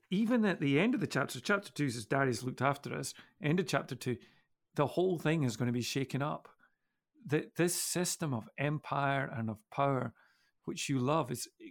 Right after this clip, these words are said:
God holds it in his hand. Also remember the prophecy of, or the word of, um, George MacLeod, who was the leader of the Iona community. And at the height of, uh, the nuclear armament, uh, the nuclear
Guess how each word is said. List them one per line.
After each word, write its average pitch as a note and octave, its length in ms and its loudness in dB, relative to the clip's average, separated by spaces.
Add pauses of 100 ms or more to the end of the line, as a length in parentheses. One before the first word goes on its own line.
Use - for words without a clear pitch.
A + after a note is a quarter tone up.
God D#3 200 0
holds D#3+ 340 -2
it C#3+ 60 -4
in B2+ 60 -8
his C#3 180 -8
hand. C#3+ 480 -8 (1000)
Also F#3 280 -4
remember D#3+ 240 2
the B2 80 0
prophecy C3+ 600 -2
of, A2 220 -4 (260)
or A#2 120 -4
the B2 80 -2
word C3 480 4
of, A2 140 -2 (300)
um, A2 360 -4 (680)
George C#3+ 280 2
MacLeod, C#3+ 500 0 (160)
who C3 100 -4
was A#2 120 -6
the B2 60 -4
leader C3 200 0
of A#2+ 80 -2
the B2 80 -2
Iona B2+ 300 0
community. B2 580 -6 (800)
And C#3+ 420 4 (480)
at D3 80 -4
the D3 60 2
height G3 480 -2
of, D#3 340 0 (300)
uh, B2+ 380 0
the B2+ 100 -2
nuclear D#3 640 0 (180)
armament, C#3 640 2 (300)
uh, A#2+ 320 0
the B2 80 0
nuclear B2+ 540 0